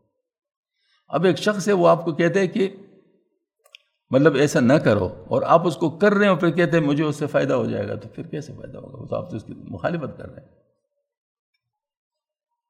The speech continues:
جیسے کوئی سنتوں پہ نہیں چلتا اور آپ صلی اللہ علیہ وسلم کی محبت کا دعویٰ کرتا ہے۔ تو یہ مطلب یہ، یہ والی بات ہے نا، تو اس میں یہی بات کہ وہ جو سمجھدار لوگ ہیں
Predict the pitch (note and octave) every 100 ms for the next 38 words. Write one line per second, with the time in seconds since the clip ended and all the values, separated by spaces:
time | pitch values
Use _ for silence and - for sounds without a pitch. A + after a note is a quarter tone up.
0 | _ _ _ - B2+ C3+ C#3 C3 A#2 C#3+
1 | C3+ C3 C3 - A#2 A#2+ A#2 G2+ G2+ F#2
2 | - _ _ _ _ _ _ - G#2 G#2
3 | G#2+ G#2 G#2 G2+ G2 F#2+ F#2+ F#2 - F2+
4 | F#2 F#2+ G2 F2 F2 E2 E2+ - _ _
5 | _ _ _ _ _ _ _ - C#3+ F#3
6 | G3 C#3+ E3+ A#2+ - F2+ A#2+ C3 - A2+
7 | G#2+ - B2+ A#3+ E3+ D3+ G#2 B2 B3 D4+
8 | - - G#3 - A#3+ A3+ D#3 G3 D3+ B2
9 | A#2+ - B2 A#2 E3 F3 E3+ - - -
10 | - C3+ A2 F#2 E3 F3 F#2+ F2+ F2